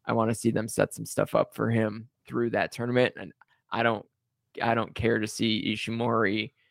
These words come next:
carry the belt into that tournament. So, um, as, like, the, you know, when you carry a belt through that, through a tournament like that, you become the, kind of the, the target, and that's an interesting story. And I think the, the story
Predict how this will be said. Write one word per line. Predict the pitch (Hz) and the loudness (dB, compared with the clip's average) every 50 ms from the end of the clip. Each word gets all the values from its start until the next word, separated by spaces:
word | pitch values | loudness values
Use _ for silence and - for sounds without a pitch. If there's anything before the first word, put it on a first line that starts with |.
| _ _ _ _ _ - | _ _ _ _ _ -2
carry | 135 127 120 117 107 | 0 2 2 2 0
the | 104 101 | -2 -4
belt | 92 - 113 107 101 95 - - | -6 0 0 2 2 2 -2 -4
into | 117 113 113 104 95 | -8 -6 -2 -2 -2
that | 92 87 71 67 - _ - | 0 0 0 0 -2 _ -14
tournament. | - - 110 113 110 - - - - - - | -10 -4 -4 -2 -2 -2 -6 -6 -10 -12 -14
So, | - - 123 107 101 95 - - _ _ _ _ _ - | -4 0 2 2 2 2 -2 -8 _ _ _ _ _ -2
um, | - 113 101 92 80 - - - - - _ - | 0 2 2 2 2 0 -4 -6 -8 -12 _ 0
as, | 123 123 - | 0 0 2
like, | 135 127 117 - | 0 -2 -2 2
the, | - 123 113 110 - _ | 2 2 2 2 -2 _
you | - 196 151 | -2 0 0
know, | 107 101 110 | 0 0 0
when | 131 143 143 147 | 0 0 0 0
you | 156 151 139 | 0 -2 -2
carry | - - 180 170 160 | -2 0 2 2 2
a | 151 123 | 2 2
belt | 117 127 131 139 139 - | 2 2 2 2 0 -2
through | - 135 | -6 -2
that, | 123 120 107 98 - _ _ _ _ - | 2 2 2 2 0 _ _ _ _ -4
through | 135 143 143 139 | -2 2 2 2
a | 131 - | 2 2
tournament | - - 127 135 139 131 123 120 101 90 | 0 -2 0 0 0 0 0 -2 -2 -2
like | 90 98 - | -4 -4 0
that, | - 120 110 107 78 | 0 2 2 2 2
you | - 120 123 117 | 0 -2 -2 -2
become | 113 117 120 - - 123 113 117 117 113 110 110 113 - _ _ _ _ _ _ _ _ - | -2 -2 -4 -4 0 0 2 2 2 0 -2 -4 -10 -14 _ _ _ _ _ _ _ _ -4
the, | - 110 107 98 78 - - - _ - - | 0 2 2 2 0 -2 -6 -12 _ -10 0
kind | - 107 104 107 | 0 2 2 2
of | 98 104 | -2 -2
the, | 104 101 104 110 - - - _ | 0 2 2 2 0 -2 -8 _
the | 120 113 | -6 -6
target, | - - 170 190 135 - - 78 87 - - | -4 0 0 0 0 0 -4 -10 -12 -12 -6
and | - 117 120 123 123 | -2 -2 0 2 2
that's | 123 120 - - | 2 2 2 2
an | 127 123 | 0 0
interesting | 123 113 - 113 - - 117 110 | 0 -2 -4 -10 -8 -6 -6 -6
story. | - - 165 147 127 117 107 107 | -4 -2 0 0 2 2 0 0
And | 107 101 | -2 -4
I | 117 | -4
think | - 127 120 117 _ _ - | -4 -6 -6 -6 _ _ -4
the, | 101 87 82 80 _ _ | -4 -4 -4 -6 _ _
the | - 127 | -6 -6
story | - - - 175 160 147 139 135 127 110 | -6 -4 -2 0 2 2 0 0 -4 -6